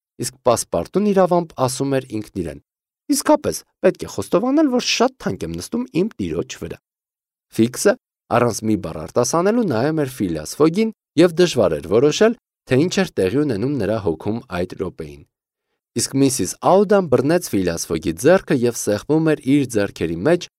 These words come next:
անկարող լինելով մի բառ արտասանել։ Պասպարտուն կայարան հասնելուն պես աչքերով որոնեց գնացքը։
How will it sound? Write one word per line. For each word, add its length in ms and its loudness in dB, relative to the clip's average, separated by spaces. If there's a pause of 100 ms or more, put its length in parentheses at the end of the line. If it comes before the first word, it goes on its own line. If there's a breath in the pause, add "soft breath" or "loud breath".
(200)
անկարող 500 2
լինելով 460 0
մի 180 -4
բառ 340 -6
արտասանել։ 720 -10 (960)
Պասպարտուն 600 2
կայարան 420 2
հասնելուն 520 -4
պես 320 4
աչքերով 540 0
որոնեց 520 -6
գնացքը։ 540 -8